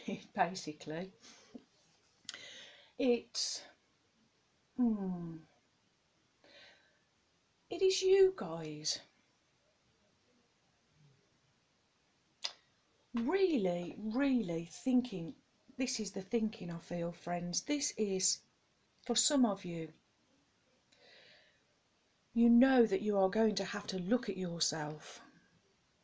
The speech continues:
and look at your negative side. Maybe there are things that you are doing, things that you are saying that is causing a kind of a karmistic wheel for you.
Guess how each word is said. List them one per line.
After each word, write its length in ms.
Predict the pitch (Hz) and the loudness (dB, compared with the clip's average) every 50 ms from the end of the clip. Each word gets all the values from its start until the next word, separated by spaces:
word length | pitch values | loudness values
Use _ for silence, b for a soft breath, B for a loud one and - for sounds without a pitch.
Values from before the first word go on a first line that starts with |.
| _ _ _ _ _ _ _ _ _ _ _ _ _ _ _ - - B B B B B B B B B B B B _ _ _ _ _ _ _ _ _ _ - | _ _ _ _ _ _ _ _ _ _ _ _ _ _ _ -18 -18 B B B B B B B B B B B B _ _ _ _ _ _ _ _ _ _ -4
and 240 | - 277 269 269 254 | 0 2 2 2 2
look 200 | 302 339 - - | 0 -2 -2 -2
at 80 | 247 - | -2 2
your 240 | 220 226 214 214 214 | 4 4 4 4 4
negative 500 | 220 240 247 233 220 - - 151 - - | 4 2 2 0 -4 -6 -6 -4 -2 -2
side. 360 | - - 185 170 175 170 175 | 0 0 0 -4 -6 -6 -6
Maybe 320 | 208 226 254 285 262 311 294 | -4 -4 -2 -2 -2 -4 -2
there 260 | 277 277 262 254 254 | -2 -2 0 0 0
are 80 | 254 | 0
things 380 | 254 - - 277 254 254 226 220 | -2 -2 0 4 4 6 4 4
that 140 | - - - | 0 -4 -4
you 240 | 196 208 196 196 190 | -4 -4 -2 -2 0
are 180 | 185 180 180 180 | -2 -2 -4 -4
doing, 480 | - 208 214 220 240 254 254 262 269 254 | -2 0 0 2 2 2 2 2 2 0
things 320 | 254 - 226 208 202 185 | -2 -4 -6 -6 -4 -4
that 120 | - - - | -6 -8 -8
you 220 | 170 185 180 175 | -8 -8 -6 -4
are 340 | 175 175 165 165 165 160 160 - _ _ _ _ _ _ _ _ _ _ - | -4 -4 -4 -6 -6 -8 -10 -14 _ _ _ _ _ _ _ _ _ _ -4
saying 840 | - - - - 240 226 233 240 247 262 262 262 262 262 262 269 | 0 2 4 4 4 4 2 2 2 4 4 4 4 4 2 0
that 220 | 254 - 240 - | 0 -4 -4 -4
is 140 | 202 190 - | -4 -4 -4
causing 600 | - - - - 196 196 190 185 185 180 180 175 | -6 -6 -6 -4 -2 -2 -2 -2 -2 -4 -4 -8
a 160 | 175 175 - | -10 -10 -10
kind 240 | - 196 185 185 180 | -8 -6 -6 -4 -6
of 100 | 170 - | -6 -10
a 40 | 170 | -12
karmistic 720 | - - - 185 170 170 175 180 185 - - - 190 185 - _ _ _ _ _ _ _ _ _ _ _ _ _ _ _ _ _ _ _ _ _ _ - - - | -12 -10 -8 -6 -6 -6 -6 -4 -2 -2 -2 -2 -4 -12 -12 _ _ _ _ _ _ _ _ _ _ _ _ _ _ _ _ _ _ _ _ _ _ -20 -18 -12
wheel 460 | - 180 170 190 196 208 214 220 240 | -8 -4 -2 0 2 4 4 4 2
for 360 | 226 - - 233 226 226 226 | 2 -2 -2 0 2 2 2
you. 280 | 220 226 254 277 302 339 | 2 0 0 0 -2 -4